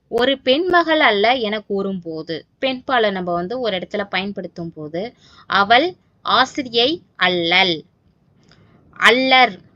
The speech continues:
அல்லர் அடுத்து அல்லர் அப்படிங்கிறது உயர்திணை பலர்பால், ந-, ஒரு இரண்டுக்கும் மேற்பட்டவரை குறிக்கிறது. பலர்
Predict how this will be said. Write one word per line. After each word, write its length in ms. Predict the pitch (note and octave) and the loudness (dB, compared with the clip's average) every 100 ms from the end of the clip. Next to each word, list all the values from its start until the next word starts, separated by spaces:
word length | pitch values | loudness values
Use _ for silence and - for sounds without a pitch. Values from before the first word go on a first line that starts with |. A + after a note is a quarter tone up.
| - | -6
அல்லர் 460 | G3 B3+ C#4 C4+ | -2 2 2 2
அடுத்து 320 | A3 G3+ A3 A3+ | 0 -2 0 0
அல்லர் 420 | F#3+ A3 A#3 G#3+ | 2 4 4 4
அப்படிங்கிறது 640 | F#3 F3+ F#3+ F#3 F3 F#3 B3 - _ _ - | 0 -6 -6 -6 -6 -4 -6 -8 _ _ -8
உயர்திணை 540 | A3+ A#3+ D#4 D4 C#4 C#4 D4 | -2 4 4 4 0 0 -2
பலர்பால், 640 | - G3 G#3+ - - G#3 F3+ - _ | 0 2 2 0 2 2 2 -2 _
ந-, 220 | G3 G#3+ - | -4 -4 -4
ஒரு 260 | F#3 G3+ G3 G3 | -6 -4 -4 -2
இரண்டுக்கும் 600 | A3 D4 D4+ D#4 E4 D#4+ | 0 0 -2 -4 -4 -2
மேற்பட்டவரை 600 | A#3+ B3+ B3+ - A3 G3+ F#3+ | -2 -2 -4 -2 -2 -2 -4
குறிக்கிறது. 560 | F#3 F3 F3 E3 F3+ B3+ - _ _ _ - - _ | -8 -6 -8 -6 -6 -6 -8 _ _ _ -20 -20 _
பலர் 400 | A#3+ A#3 C4+ E4+ | 4 6 6 2